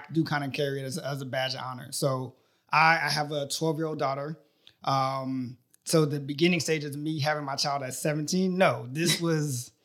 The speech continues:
Speaker 1: I have no clue what I'm doing, but watching that, that daily progression and constantly learning how to evolve and pick skill sets from other people, from my parents and from my peers. It's kinda like now I'm, I'm almost a veteran. Just like you said,
Speaker 2: <laughs>
Speaker 1: like, I,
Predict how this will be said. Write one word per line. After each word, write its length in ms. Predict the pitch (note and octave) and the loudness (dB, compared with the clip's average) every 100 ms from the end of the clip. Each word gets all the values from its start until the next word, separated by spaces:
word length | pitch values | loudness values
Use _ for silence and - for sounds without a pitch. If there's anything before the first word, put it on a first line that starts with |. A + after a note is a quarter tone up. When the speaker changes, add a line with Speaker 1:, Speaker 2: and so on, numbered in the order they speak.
| _ _ - | _ _ 2
Speaker 1:
I 200 | D#3+ D#3+ | 6 6
have 220 | D3+ D3+ | 4 2
no 240 | D#3+ D#3+ D#3 | 2 2 0
clue 260 | - E3 | 4 6
what 200 | C#3+ C#3+ | 6 4
I'm 200 | C3+ B2 | 0 -2
doing, 320 | B2+ D3+ C3 G#2+ | -2 -2 -4 -6
but 220 | C3+ B2 | -8 2
watching 400 | D#3 D#3+ E3+ D#3+ | 6 6 4 2
that, 280 | C#3+ B2 C3 | 0 0 -4
that 240 | C3+ A#2+ | -6 -6
daily 340 | C3+ D3+ D3+ | -2 0 0
progression 720 | D3 C#3+ B2+ C#3+ - C3+ B2+ C3 _ _ | -2 -4 -2 0 0 0 -4 -8 _ _
and 240 | C#3 B2+ - - | -4 -4 -6 -2
constantly 480 | D#3 D#3 D#3+ C#3 | 2 2 2 -2
learning 280 | C3+ D3 D3 | -2 -4 -6
how 120 | C#3 C#3 | -6 -4
to 60 | |
evolve 540 | C3+ B2+ C3 C#3 C3+ C3 | -4 -6 -4 -2 -4 -6
and 200 | B2+ - | -10 -4
pick 280 | E3 D#3+ - | -4 -4 -6
skill 400 | - - D#3+ D3+ | -12 -2 0 2
sets 220 | D3 C#3+ | -2 -6
from 120 | C#3+ | -8
other 160 | C#3 C#3 | -8 -6
people, 240 | D3+ C#3+ | -4 -6
from 140 | C3+ C3 | -6 -8
my 120 | C3 | -10
parents 460 | - D3+ C#3+ C3 B2+ | -8 -8 -8 -6 -8
and 100 | C3 | -8
from 140 | C3 | -8
my 120 | D3 | -10
peers. 520 | C#3+ D#3 D3+ C3+ C3+ - _ _ _ _ | -8 -4 -2 -2 -6 -12 _ _ _ _
It's 100 | - | -4
kinda 120 | D#3+ D#3 | 2 4
like 140 | D3 | 4
now 460 | D#3+ G#3 A3+ A#3+ A#3+ _ _ _ _ - | 2 2 2 0 -4 _ _ _ _ 0
I'm, 340 | G3 G#3+ G#3 F3+ | 4 6 6 6
I'm 120 | G#3+ | 8
almost 240 | A3 G#3+ G#3+ | 8 8 6
a 40 | |
veteran. 440 | F3 G#3+ F3+ B2+ C#3 | 8 8 6 0 0
Just 140 | E3 | 6
like 140 | G#3 | 6
you 60 | G3 | 6
said, 220 | G#3+ G#3+ | 8 12
Speaker 2:
<laughs> 20 | |
Speaker 1:
like, 240 | F3+ E3 E3 | 12 10 6
I, 360 | E3+ G3 F#3+ | 8 8 6